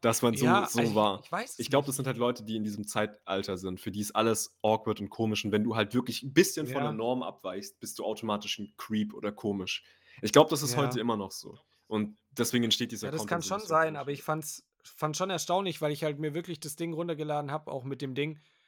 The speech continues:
Speaker 2: ich, ich lass mich jetzt einfach mal drauf ein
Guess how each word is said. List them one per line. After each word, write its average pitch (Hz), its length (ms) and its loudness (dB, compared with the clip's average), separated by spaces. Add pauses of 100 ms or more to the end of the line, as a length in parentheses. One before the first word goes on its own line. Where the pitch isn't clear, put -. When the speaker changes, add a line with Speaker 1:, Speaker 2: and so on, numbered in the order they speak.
(380)
Speaker 2:
ich, - 260 -10
ich 113 140 -10
lass 175 180 -2
mich 196 140 -2
jetzt 160 200 -4
einfach 196 200 0
mal 170 120 0
drauf 123 320 -6
ein 277 340 0